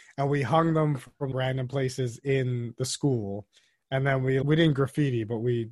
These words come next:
did mar-, like, uh, markers on windows and stuff like that. So we stayed there for a couple hours at night. Nobody knew. And then so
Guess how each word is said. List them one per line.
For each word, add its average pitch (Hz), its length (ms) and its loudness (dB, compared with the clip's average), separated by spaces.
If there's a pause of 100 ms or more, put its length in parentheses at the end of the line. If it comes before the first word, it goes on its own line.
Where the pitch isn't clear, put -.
did 127 280 -2
mar-, 123 320 -2
like, 120 240 -2
uh, 107 160 -4
markers 120 560 -4
on 113 240 -4
windows 123 500 0
and 120 80 -2
stuff 123 180 -4
like 120 140 -4
that. 135 220 0 (460)
So 160 160 0
we 147 120 2
stayed 170 380 4
there 156 140 4
for 151 120 -2
a 131 60 -4
couple 139 240 -4
hours 127 480 -4
at 127 180 -10
night. 120 320 -8
Nobody 135 380 -2
knew. 120 280 -2
And 117 100 -6
then 113 100 -6
so 117 420 -4